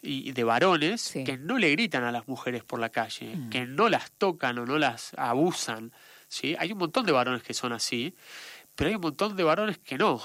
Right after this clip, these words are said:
Speaker 1: <laughs> digamos, que gritan, eh, que abusan, que, que las hacen sentir incómodas, ¿no? Desde una postura de superioridad física,
Speaker 2: De
Speaker 1: quizás.
Speaker 2: objeto, sí.
Speaker 1: Las objetivizan.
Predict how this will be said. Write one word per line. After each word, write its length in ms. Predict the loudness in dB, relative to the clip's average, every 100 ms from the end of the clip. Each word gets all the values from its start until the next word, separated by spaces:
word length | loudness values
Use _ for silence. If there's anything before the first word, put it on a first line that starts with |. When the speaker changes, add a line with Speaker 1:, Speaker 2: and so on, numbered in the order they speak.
| -6
Speaker 1:
<laughs> 240 | -4 -2
digamos, 340 | 0 2 2 -2
que 140 | -6
gritan, 580 | -2 -2 -2 0 -2 -2
eh, 760 | -8 -8 -8 -8 -10 -12 -14 -8
que 240 | -8 -4
abusan, 640 | -2 0 0 0 0 0 -2 -10 -20 -20 _ -2
que, 380 | 0 0 -4 -10
que 340 | -10 -8 -6 -6
las 260 | -6 -2 0
hacen 240 | 0 -2
sentir 340 | -4 -4 -2
incómodas, 920 | -2 -6 -4 -2 0 0 2 0 -6 -6
¿no? 200 | -4 -4
Desde 300 | -2 -4 -2
una 320 | -4 -2 -4
postura 460 | -4 -8 0 2 4
de 60 | 2
superioridad 840 | -4 -6 -4 -2 0 2 2 0
física, 560 | -2 -2 -2 -2 -2 -4
Speaker 2:
De 40 |
Speaker 1:
quizás. 260 | 0 2 4
Speaker 2:
objeto, 340 | 2 0 -4 -4
sí. 160 | -6 -8 -10 -6
Speaker 1:
Las 340 | -2 -2 -2
objetivizan. 840 | -6 -6 -2 0 0 0 -2 -4